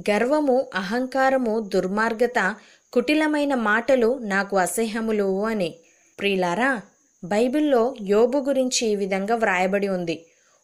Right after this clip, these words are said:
"ఊజు దేశమునందు యోబు అను ఒక మనుష్యుడుండెను.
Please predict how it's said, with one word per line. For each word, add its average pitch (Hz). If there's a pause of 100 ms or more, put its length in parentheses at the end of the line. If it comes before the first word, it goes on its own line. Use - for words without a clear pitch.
"ఊజు 269
దేశమునందు 202 (360)
యోబు 262
అను 269
ఒక 220
మనుష్యుడుండెను. 202